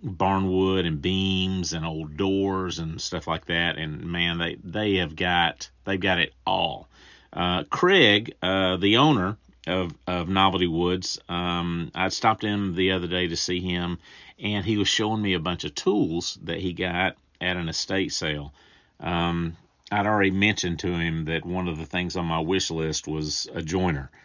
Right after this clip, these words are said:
um, 'cause I needed one, like, for our, our cutting boards, stuff like that. Um, anyway, so he showed me this old Craftsman joiner that he got in that sale, and then he just, he just said,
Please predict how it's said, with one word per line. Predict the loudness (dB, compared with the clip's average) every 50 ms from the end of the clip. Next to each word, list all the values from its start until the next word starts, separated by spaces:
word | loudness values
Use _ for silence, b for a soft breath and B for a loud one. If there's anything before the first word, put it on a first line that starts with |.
| b b b b b _
um, | -10 -6 -6 -4 -4 -4
'cause | -4 -4 -2 0
I | 0 2
needed | 2 2 0 0 -2 -2 -4
one, | -4 -4 -2 -2 -2
like, | -2 -4 -4 -6
for | -6 -6 -4 -2
our, | -2 -2 -2 -4 -6 -10 -10 -8
our | -8 -8
cutting | -6 -6 -4 -4 -2 -2 -2 0
boards, | 0 0 0 -2 -2 -4 -6 -10 -14 _ _
stuff | -10 -8 -6 -6 -4 -4
like | -6 -4 -2
that. | 0 0 0 0 -4 B B B B B B B
Um, | 2 2 4 4
anyway, | 4 6 6 6 6 4 2 0
so | 0 0 0 2 4
he | 4 4 4
showed | 4 4 4 4 4 4 4 2
me | 2 2 2 2
this | 2 0 0 0 -2 -2
old | -2 0 0 0 0
Craftsman | -4 -4 2 4 6 6 6 4 0 -4 -2 -2 -2 0
joiner | 2 2 4 4 4 2 0 -2 -4 -6 -6
that | -4 -2 -2 0
he | 0 -2
got | 0 2 4 6 6 6 4 2 -2 _ _ -6
in | -4 -2 -2
that | -2 -2 -2
sale, | -2 0 2 2 4 2 2 0 -2 b b b b b b b b b _ _ _ -6
and | -4 -2
then | 0 0 0
he | 0 0
just, | 0 0 0 0 -2 -4 -6 _ -18 -8 -6
he | -4 -4
just | -2 -2 0
said, | 2 2 2 0 0 -6